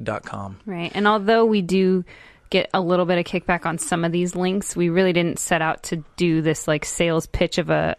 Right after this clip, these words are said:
Speaker 2: an episode. We really wanted, we looked at kinda our marriage and where it's been over the last year or so, and some things, some tools that have tangibly helped us. And we really just wanted to share that, um,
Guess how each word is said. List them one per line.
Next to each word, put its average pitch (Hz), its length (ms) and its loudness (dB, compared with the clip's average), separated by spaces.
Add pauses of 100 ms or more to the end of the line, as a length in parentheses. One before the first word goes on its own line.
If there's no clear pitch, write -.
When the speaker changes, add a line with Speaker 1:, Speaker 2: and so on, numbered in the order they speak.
Speaker 2:
an 165 180 0
episode. 160 500 0
We 165 140 0
really 180 440 2 (520)
wanted, 180 540 0
we 226 180 2
looked 269 220 2
at 220 120 2
kinda 196 220 2
our 214 200 2
marriage 254 400 4
and 196 200 4
where 190 180 4
it's 190 160 -4
been 208 180 2
over 202 160 2
the 196 140 2
last 202 400 -2
year 202 220 2
or 196 40 -2
so, 196 480 0
and 165 400 0
some 175 220 -4
things, - 280 -2
some 175 120 -6
tools 196 320 0
that 180 80 0
have 165 320 -2
tangibly 233 420 -2
helped - 360 -4
us. 226 280 -2 (420)
And 185 360 0
we 180 140 0
really 185 260 2
just 175 160 -6
wanted 202 260 -2
to 190 80 2
share 190 300 0
that, 160 340 -4 (120)
um, 151 320 -2